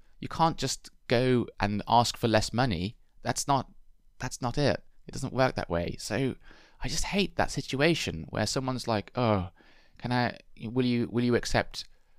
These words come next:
forty pounds for it?" And I'm just thinking, "No, no, I won't accept forty pounds for it." And I have to sort of, like, say, like, very politely, like, "Mm, well,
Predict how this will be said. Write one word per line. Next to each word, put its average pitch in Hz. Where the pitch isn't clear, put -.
forty 120
pounds 104
for 82
it?" 76
And 110
I'm 117
just -
thinking, 117
"No, 123
no, 131
I 131
won't 135
accept -
forty 95
pounds 90
for -
it." 85
And 135
I 143
have 151
to 151
sort 143
of, 131
like, 120
say, 120
like, 95
very 107
politely, 101
like, 92
"Mm, 139
well, 139